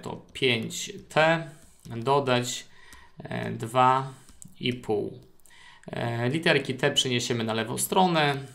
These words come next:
to już uzyskamy samą literkę t, e, i będzie, e, czas, e, równy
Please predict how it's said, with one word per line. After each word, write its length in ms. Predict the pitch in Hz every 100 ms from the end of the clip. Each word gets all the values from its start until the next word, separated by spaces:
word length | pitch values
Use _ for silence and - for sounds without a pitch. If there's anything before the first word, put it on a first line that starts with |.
| _
to 120 | -
już 160 | 117 117
uzyskamy 520 | 117 113 - 110 110
samą 320 | - 113 113
literkę 420 | 120 123 123 143
t, 400 | 139 175 165 165 - - - - - 180
e, 300 | 143 143 -
i 120 | 185
będzie, 540 | 135 139 131 135 131 - - -
e, 220 | 113 113
czas, 440 | - 131 131 -
e, 380 | 120 117 113 110
równy 580 | 139 135 127 123 120